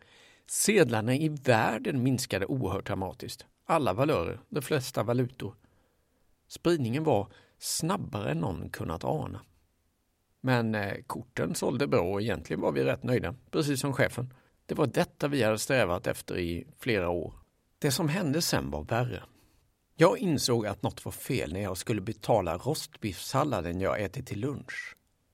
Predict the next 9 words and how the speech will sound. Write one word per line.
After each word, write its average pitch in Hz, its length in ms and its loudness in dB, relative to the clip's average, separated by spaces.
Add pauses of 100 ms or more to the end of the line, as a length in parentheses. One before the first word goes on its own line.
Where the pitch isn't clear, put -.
(840)
Betalkorten 127 880 0
i 101 60 0
min 92 200 -2
plånbok 101 560 -2
av 95 100 0
svinläder 95 840 -2
var 78 220 -8
nästan 78 440 -10
uppfrätta. - 640 -16